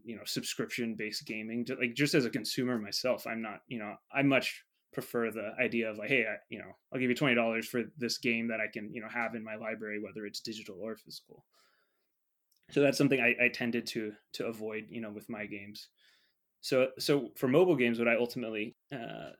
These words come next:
first, I, I guess I, I kind of played with the idea of, like, oh, like, what if, you know, you, there's, like, tokens and you, you know, you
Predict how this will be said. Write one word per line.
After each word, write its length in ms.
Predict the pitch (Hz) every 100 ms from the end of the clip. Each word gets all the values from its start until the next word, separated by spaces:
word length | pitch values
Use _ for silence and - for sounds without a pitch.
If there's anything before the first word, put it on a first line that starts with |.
| -
first, 440 | - 202 202 -
I, 240 | - 139 107
I 100 | 135
guess 280 | 131 127 -
I, 220 | 120 120 120
I 60 |
kind 200 | 120 147
of 80 | 131
played 160 | - 120
with 100 | 120
the 60 |
idea 260 | 117 117 117
of, 80 | 110
like, 120 | 107
oh, 220 | 131 127
like, 200 | 123 117
what 180 | 123 120
if, 280 | 117 - -
you 100 | 117
know, 80 | 107
you, 180 | 110
there's, 160 | 113 110
like, 140 | 104
tokens 480 | - 123 117 110 107
and 160 | 110 110
you, 100 | 107
you 200 | 101 110
know, 160 | 101
you 200 | 104 104